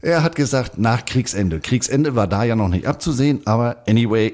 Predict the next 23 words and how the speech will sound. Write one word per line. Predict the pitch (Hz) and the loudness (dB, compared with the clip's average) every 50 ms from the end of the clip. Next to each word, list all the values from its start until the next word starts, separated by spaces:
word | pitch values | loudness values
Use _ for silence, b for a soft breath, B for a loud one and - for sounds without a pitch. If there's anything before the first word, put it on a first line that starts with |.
| - - | -2 0
er | 101 104 101 | 0 2 2
war | 107 104 | 2 2
davon | 95 95 - - 98 | 0 0 0 -2 -4
überzeugt, | 73 60 90 82 - - 85 87 87 - - - | -2 -2 -4 -4 -4 -2 -2 -2 -2 -4 -4 -6
das | 90 85 | -6 -6
funktioniert. | - - 104 95 78 - - 85 78 82 76 - - - - - _ _ _ _ - - - - - - - - - - - - - - - - - - | -4 -2 -2 -2 -2 -2 -2 -2 0 0 -2 -4 -8 -14 -18 -18 _ _ _ _ -10 -10 -8 -6 -6 -8 -8 -8 -10 -14 -16 -20 -20 -20 -18 -18 -6 -2
Eben | 92 95 82 - - | -2 -2 -2 -2 -2
auch, | 85 82 76 - - - 69 | -2 -2 -2 -4 -6 -6 -4
weil | 76 78 87 90 92 - - - - - - | -2 0 2 2 2 0 -2 -6 -10 -10 -6
College | - - 92 90 73 - - | -2 0 0 0 0 0 0
Football | 78 73 - - 76 76 76 - | 0 0 0 0 -2 -2 -2 -4
zu | - - 87 71 | -4 -6 -4 -2
dem | - 85 87 87 69 | 0 0 -2 -2 -2
Zeitpunkt | - - 78 78 76 - - 82 78 73 - | -2 -2 -2 -2 0 0 0 0 0 -2 -2
schon | - 80 73 71 | -2 -2 -2 -4
funktionierte. | - - 71 67 - 80 73 73 69 64 - 67 - - - _ _ B B B B B B B B B B B B B B B - | -6 -8 -8 -4 -4 -4 -2 -2 -4 -6 -8 -10 -12 -14 -18 _ _ B B B B B B B B B B B B B B B -4
Und | 147 175 175 - | -2 -2 -2 0
neunzehnhundertsechsundvierzig | 135 123 123 - 123 90 - 95 - - - 120 - 98 78 - - 139 143 - - _ | 0 0 2 2 0 0 0 -2 0 0 -2 -2 0 -2 -4 -2 -2 -4 -4 -6 -12 _
war | - 92 73 78 90 107 113 | -10 -6 -2 0 0 0 0
das | 92 80 - | 0 -2 -2
dann | - 76 71 78 | -4 -4 -2 -2
so | 78 82 | -2 -4
leid. | 67 64 78 71 - - - | -4 -4 -6 -8 -8 -12 -18